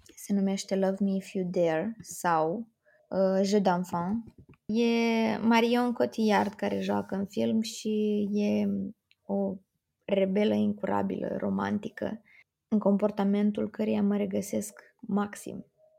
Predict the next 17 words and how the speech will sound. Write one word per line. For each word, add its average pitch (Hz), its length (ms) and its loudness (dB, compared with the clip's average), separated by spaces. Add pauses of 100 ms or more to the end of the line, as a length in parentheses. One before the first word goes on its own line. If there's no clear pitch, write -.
(120)
Și - 300 -12
cred 254 460 0
din 240 240 -2
tot 254 180 0
sufletul 277 420 -2
că 262 120 -4
m-a 254 120 4
influențat 240 680 0
în 214 120 0
felul 226 220 0
meu 220 140 2
de 208 100 -2
a 202 40 -4
fi 196 360 -4
eu 196 180 0
ca 190 140 -4
femeie 190 640 0